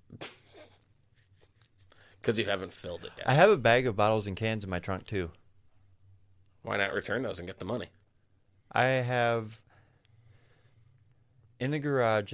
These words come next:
Speaker 2: I have two full-size pickup truck loads of bottles and cans that need to go back.
Speaker 1: You know, for how nice of a car you have, it's really starting to sound like it's becoming a
Speaker 2: Dumpster fire?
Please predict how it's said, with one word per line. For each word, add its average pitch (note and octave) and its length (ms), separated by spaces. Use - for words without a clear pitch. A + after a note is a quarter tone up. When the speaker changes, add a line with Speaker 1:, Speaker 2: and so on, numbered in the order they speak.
Speaker 2:
I G2 160
have F#2+ 580
two B2+ 640
full-size B2 640
pickup G#2+ 360
truck F#2 300
loads F2+ 400
of F2 260
bottles E2 300
and E2+ 100
cans E2 340
that C2 100
need D#2 160
to - 40
go D2+ 120
back. - 300
Speaker 1:
You A#2 120
know, A2 240
for G#2+ 160
how D3 160
nice B2 260
of G2+ 80
a G2+ 60
car G#2+ 240
you F#2 140
have, F2+ 200
it's F#2+ 140
really A#2+ 160
starting A2 340
to A2 40
sound A#2 260
like G2 180
it's E2+ 140
becoming G#2 600
a G#2 440
Speaker 2:
Dumpster G2 340
fire? C3 360